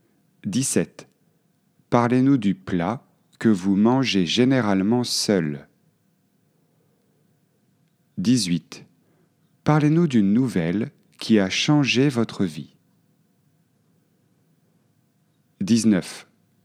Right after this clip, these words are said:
Parlez-nous d'un professeur qui vous a aidé. Vingt. Parlez-nous d'un animal qui vous fait peur.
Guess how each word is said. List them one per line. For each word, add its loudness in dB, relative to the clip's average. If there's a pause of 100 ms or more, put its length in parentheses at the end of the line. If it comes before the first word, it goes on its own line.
(140)
Parlez-nous 2
d'un 0
professeur -2 (380)
qui 4
vous 2
a 2 (100)
aidé. 2 (2500)
Vingt. 0 (960)
Parlez-nous 2
d'un 2
animal 0 (520)
qui -2
vous -2
fait 2
peur. -4